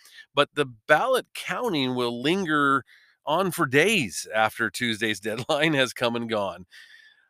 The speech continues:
I often get people this time of the year that will ask me who and what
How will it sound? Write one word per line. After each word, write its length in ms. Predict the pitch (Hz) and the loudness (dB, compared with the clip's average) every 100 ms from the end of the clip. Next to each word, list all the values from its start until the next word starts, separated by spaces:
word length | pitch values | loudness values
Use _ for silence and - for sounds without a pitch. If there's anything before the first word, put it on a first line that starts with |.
| - | -4
I 280 | 160 233 175 | 0 0 0
often 600 | 135 156 170 156 143 131 | 4 4 4 2 2 2
get 220 | 120 127 | 2 0
people 440 | - 135 - 104 101 107 | 0 -2 0 -2 -2 0
this 200 | 127 - | 0 2
time 260 | 135 123 | 4 4
of 80 | 117 | 2
the 80 | 110 | -2
year 420 | 107 107 107 110 | 2 4 4 2
that 300 | 104 98 101 | 2 2 0
will 220 | 110 107 | -2 0
ask 280 | 139 107 - | 0 0 -2
me 200 | 107 101 _ _ _ _ _ - 120 | -4 -4 _ _ _ _ _ -16 -4
who 420 | 151 233 247 233 | 0 0 0 -2
and 260 | 160 165 143 | -2 -2 2
what 240 | 156 156 | 2 2